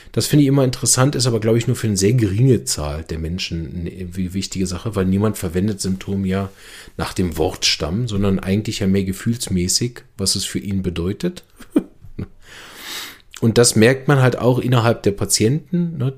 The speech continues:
oder, oder eben auch wirklich, wenn ich mit Kollegen oder Praktikanten oder Mentoranden spreche,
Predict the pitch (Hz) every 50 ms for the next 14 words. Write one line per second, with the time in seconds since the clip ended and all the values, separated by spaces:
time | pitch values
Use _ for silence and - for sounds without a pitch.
0 | - - - 110 110 120 135 147 147 - - 123 120 147 170 175 - - 117 120
1 | 123 127 123 - 107 120 135 131 - 127 127 131 127 - - 113 113 107 110 98
2 | - - - 98 92 - - 110 113 127 127 - 95 95 - 95 - - - 98
3 | - - - - - 113 104 123 127 - - 131 127 127 123 113 92 92 92 95
4 | 104 110 - - 113 92 95 101 113 117 117 123 123 123 123 - - - 110 113
5 | - 127 127 131